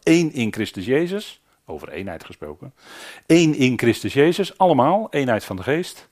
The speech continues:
Geen onderscheid naar het vlees, dat telt dan niet meer. Telt niet meer, sinds het kruis, in feite al, hè. Maar hier is het nog dat eerst tot jullie het woord van God gesproken werd. Waarom is dat? Omdat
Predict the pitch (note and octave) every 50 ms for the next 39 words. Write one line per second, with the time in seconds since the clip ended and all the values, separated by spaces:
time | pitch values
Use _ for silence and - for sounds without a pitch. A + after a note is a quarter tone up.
0 | _ - - - E3+ F3+ F3+ - - D#3 D3+ C3+ - - C3 C3 C3+ C3+ - -
1 | _ _ _ _ _ _ A2+ A2 A2 G#2+ G#2+ - - A2 G#2 G#2 - - G#2 F2+
2 | - - C3 B2 A2+ - - G2 F2 F2 F2+ F2+ E2 - F2+ E2 D2 C#2 - _
3 | - B2 B2 C3+ - - F#2 E2+ C#2 C2+ - - - - G#2+ F2+ E2+ F#2+ - -
4 | G2 E2+ D#2+ D#2+ - - G2+ - - A#2+ G2+ F2 - - C2 C#2 D#2 G#2 D#3+ -
5 | _ _ _ _ _ _ _ _ _ _ _ _ _ _ _ _ _ _ _ _
6 | _ _ _ _ _ _ _ _ _ _ _ _ _ _ - - - - _ -
7 | D#2+ D#2+ D2+ A#2 C#3+ E3 F#3 F#3+ G3 D3+ C#3 - B2+ A#2 B2 B2 C3+ C#3 B2+ -
8 | - - - F2+ - - - D3+ D#3+ D3 - - G#2+ G2 - - A#2+ C3+ D#3 F#3
9 | F#3 F3+ F3 D#3 D#3+ E3 E3 - D#3+ D3 - E3+ - - - - - D3+ D3+ D#3
10 | D3+ - D#3 E3+ F3 F3 - _ - - - - - _ _ - - - D#2 -
11 | - C3 C#3 D#3 D#3+ E3+ - D3+ C3+ C3 - C3+ C3 C3 - - - _ - -
12 | - - - - - _ _ - G#2 A2+ A2+ A2 G#2 F#2+ G#2 G2+ G2